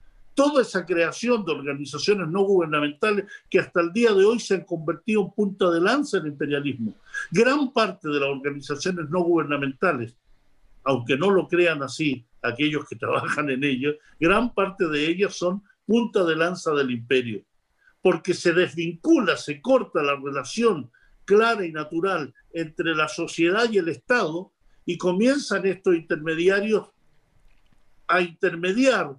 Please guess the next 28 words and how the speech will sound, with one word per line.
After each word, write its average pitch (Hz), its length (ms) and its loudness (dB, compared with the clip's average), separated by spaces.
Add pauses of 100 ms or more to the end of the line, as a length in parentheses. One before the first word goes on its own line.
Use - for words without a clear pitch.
(260)
y 160 160 2
a 170 80 2
negociar 165 800 -2 (240)
entre 170 320 -2
la 151 140 -4
sociedad 165 500 -2
y 160 60 -4
el 139 100 -4
Estado. 113 500 -8 (380)
No 214 160 4
los 285 220 2
necesitamos 175 880 -2
para 120 180 0
negociar. 107 640 -2 (380)
Por 185 180 6
eso 247 220 2
se - 160 2
pierde 190 420 2
perspectiva 165 680 0
de 147 100 2
movilización 139 720 -4
popular, 147 560 0 (320)
por 170 180 4
eso 196 220 2
se 190 160 2
pierde 185 540 4 (180)
movilizaciones 165 840 0
sociales, 180 640 0